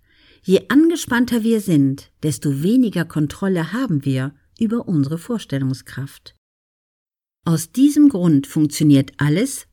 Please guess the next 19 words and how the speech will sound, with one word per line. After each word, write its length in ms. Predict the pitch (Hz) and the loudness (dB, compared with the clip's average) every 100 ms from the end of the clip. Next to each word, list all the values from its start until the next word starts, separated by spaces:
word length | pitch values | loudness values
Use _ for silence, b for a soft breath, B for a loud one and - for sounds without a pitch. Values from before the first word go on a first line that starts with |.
| - | -6
was 220 | 147 - | -4 -4
dafür 340 | 147 - 135 | -6 -4 -4
sorgt, 640 | 131 135 139 202 - - - _ _ _ - | -2 -2 -2 -4 -12 -20 -20 _ _ _ -8
dass 200 | 214 - | -6 -2
wir 100 | 226 | 0
uns 160 | 170 - | -2 -4
stressen 380 | - 165 175 | -4 -4 0
und 220 | 156 160 220 | 0 0 0
anspannen, 760 | 277 269 139 135 139 190 233 _ | 0 0 -2 0 0 -2 -8 _
zum 180 | - 175 | -4 -2
Beispiel 420 | 147 165 - 247 | 0 -2 -6 -10
Zeitdruck, 680 | - - 208 - - 90 - _ _ _ _ _ - | -10 -8 -8 -6 -8 -8 -10 _ _ _ _ _ -6
auch 180 | 233 - | -6 -4
so 180 | - | -8
gut 320 | 139 160 190 - | -6 -4 -6 -8
als 220 | 214 - | -10 -4
Mittel 240 | 143 147 | -4 -2
der 140 | 147 170 | -6 -6
Beeinflussung. 920 | - 175 139 - 120 - 127 127 | -6 -6 -6 -8 -10 -8 -8 -8